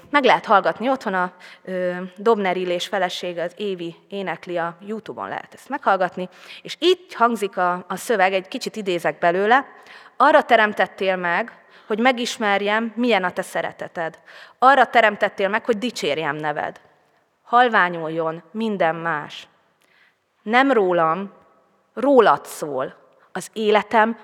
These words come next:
rólad szól." Ez a mondat első fele. És ez a válasz. Egy kicsit még kitekintve, hogy mit jelent az, hogy "ha velünk az Isten",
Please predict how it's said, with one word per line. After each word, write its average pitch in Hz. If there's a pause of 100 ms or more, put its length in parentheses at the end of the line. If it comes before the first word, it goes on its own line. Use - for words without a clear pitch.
rólad 214
szól." 151 (2250)
Ez 196
a 185
mondat 175
első -
fele. - (1300)
És -
ez 208
a 185
válasz. 170 (1000)
Egy -
kicsit 247
még 214
kitekintve, 220
hogy 220
mit 370
jelent 269
az, 202
hogy -
"ha 196
velünk 185
az 175
Isten", 220